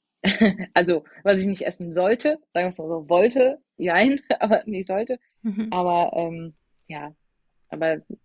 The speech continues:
Speaker 1: sich dann irgendwie deswegen noch irgendwie Schuldgefühle zu machen, ähm, ich glaube, das macht's dann mental und psych-, psychisch einfach noch schlimmer,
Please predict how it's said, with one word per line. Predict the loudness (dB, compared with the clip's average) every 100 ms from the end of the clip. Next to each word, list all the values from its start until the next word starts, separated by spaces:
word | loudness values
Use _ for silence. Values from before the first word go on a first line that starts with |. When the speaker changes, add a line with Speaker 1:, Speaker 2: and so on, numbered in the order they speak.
| _
Speaker 1:
sich | -6 0 0
dann | 2 0
irgendwie | 0 0 0
deswegen | 0 0 -2 -2
noch | -4 -4
irgendwie | -4 -2
Schuldgefühle | 0 0 -2 -4 0 0
zu | -2 -2
machen, | -2 -2 -8 -8 _ _ _ _ _ -4
ähm, | 2 2 2 -4
ich | -2
glaube, | 0 2
das | -2 -4
macht's | -6 -4 -4
dann | -4 -6
mental | -8 0 2 2 0
und | -8
psych-, | 0 0 0 -6 _
psychisch | 0 2 2 -2
einfach | -2 0 -2
noch | -2 -2 -2
schlimmer, | 0 0 0 -2